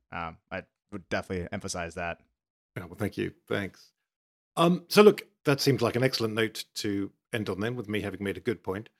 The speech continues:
Speaker 1: <laughs>
Speaker 2: Just before we go, though, we do have to, uh, have our free electrons, of course, personal things that we've brought in. I have one I am quite pleased with, but, uh, let me hear yours first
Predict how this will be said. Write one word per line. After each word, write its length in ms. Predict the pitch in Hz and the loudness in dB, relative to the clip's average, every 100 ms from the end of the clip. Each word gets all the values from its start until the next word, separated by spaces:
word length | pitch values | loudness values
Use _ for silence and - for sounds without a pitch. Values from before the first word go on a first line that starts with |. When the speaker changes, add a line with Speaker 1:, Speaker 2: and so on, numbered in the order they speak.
| _ _ - | _ _ -10
Speaker 1:
<laughs> 1040 | - 113 139 - - - - 110 - _ | -8 -6 -8 -8 -10 -12 -10 -12 -12 _
Speaker 2:
Just 420 | - 190 - - | 4 4 2 4
before 400 | 165 143 - 185 | 6 6 10 10
we 140 | 160 143 | 12 10
go, 360 | 160 170 160 | 10 10 10
though, 460 | 135 117 104 131 156 | 8 4 4 4 4
we 240 | 147 139 131 | 4 4 4
do 420 | 143 147 139 131 | 4 4 4 2
have 360 | 131 131 - - | 0 -2 -2 -4
to, 580 | - 131 123 120 120 - | 2 4 6 6 4 2
uh, 200 | 110 98 | 0 0
have 120 | 104 | 0
our 100 | 107 | 0
free 200 | - 131 | 6 8
electrons, 360 | 117 120 120 110 | 8 4 2 2
of 60 | |
course, 220 | 131 143 - | 4 4 6
personal 360 | 135 - 120 | 4 4 0
things 420 | 98 117 113 95 - | 0 0 -2 -6 -2
that 180 | 113 123 | -2 0
we've 480 | 110 104 98 - _ _ | 0 0 -2 -8 _ _
brought 340 | 113 107 95 - | -4 -2 -2 -2
in. 400 | 98 95 123 139 _ _ _ 120 | -2 -4 -6 -10 _ _ _ -4
I 180 | 123 | -2
have 340 | 110 110 101 - | -2 -4 -6 -4
one 560 | 107 110 104 101 95 - - | -2 -2 -2 -4 -6 -8 -10
I 300 | 104 98 - | -8 -8 -8
am 500 | 104 95 90 90 90 _ _ | -8 -8 -8 -12 -14 _ _
quite 240 | 92 92 - | -10 -10 -12
pleased 400 | - 104 90 - | -8 -8 -8 -10
with, 300 | 90 92 - _ | -10 -10 -14 _
but, 500 | 101 101 - - - - 117 | -2 -2 -2 -10 -12 -8 -4
uh, 240 | 101 101 | -2 0
let 180 | 113 107 | -2 -2
me 80 | 110 | -2
hear 180 | 131 117 | 2 2
yours 540 | 110 117 110 101 - - | 2 2 2 0 -6 0
first 580 | 156 139 117 110 - - | 6 6 6 2 0 -6